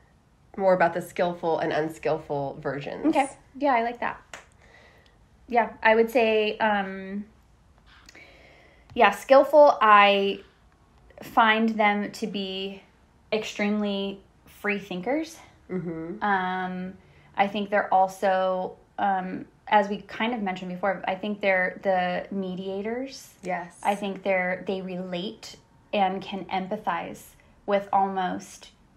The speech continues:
Speaker 2: anybody in any situation. I find them to be, even though the scales are, like, a measure of judgment in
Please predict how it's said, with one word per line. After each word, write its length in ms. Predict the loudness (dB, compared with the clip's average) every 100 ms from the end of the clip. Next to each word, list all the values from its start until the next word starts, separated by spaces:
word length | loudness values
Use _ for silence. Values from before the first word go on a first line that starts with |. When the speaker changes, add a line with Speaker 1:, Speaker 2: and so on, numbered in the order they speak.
| 4
Speaker 2:
anybody 460 | 4 6 4 2
in 100 | -2 -2
any 200 | -2 -4
situation. 440 | -8 -8 -8 -4
I 100 | -4
find 280 | 0 0 0
them 140 | 0 -2
to 100 | -6
be, 140 | -8 -14 -20 2
even 260 | 4 6
though 120 | 4 2
the 80 |
scales 480 | 0 0 2 4 2 2
are, 160 | 2
like, 180 | 2 -2 -2
a 40 |
measure 340 | 0 0 -2
of 340 | 0 0 -2 -4
judgment 480 | -4 -2 -2 -4 -6
in 360 | -6 -6 -6